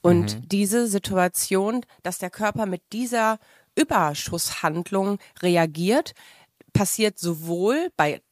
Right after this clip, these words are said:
Speaker 1: traumatischen, also bei Flashbacks oder bei irgendwelchen negativen Triggern, aber ebenso bei vollkommen emotionalen, hoch aufgeladen,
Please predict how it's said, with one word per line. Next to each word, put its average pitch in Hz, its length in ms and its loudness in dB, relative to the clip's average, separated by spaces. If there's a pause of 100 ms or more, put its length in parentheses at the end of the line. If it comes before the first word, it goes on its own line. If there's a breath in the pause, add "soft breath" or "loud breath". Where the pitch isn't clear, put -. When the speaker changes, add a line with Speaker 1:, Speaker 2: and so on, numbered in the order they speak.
(100)
Speaker 1:
traumatischen, 202 1040 0 (100)
also 147 180 -6
bei 135 140 -6
Flashbacks 202 680 -4
oder 147 220 -4
bei 143 300 2
irgendwelchen 156 680 -2 (400 soft breath)
negativen 196 840 2
Triggern, 269 460 -2 (960 soft breath)
aber 170 300 2
ebenso 208 560 2 (160)
bei 156 280 4 (140)
vollkommen 196 640 -2
emotionalen, 170 840 0
hoch 233 280 -2
aufgeladen, 147 680 -2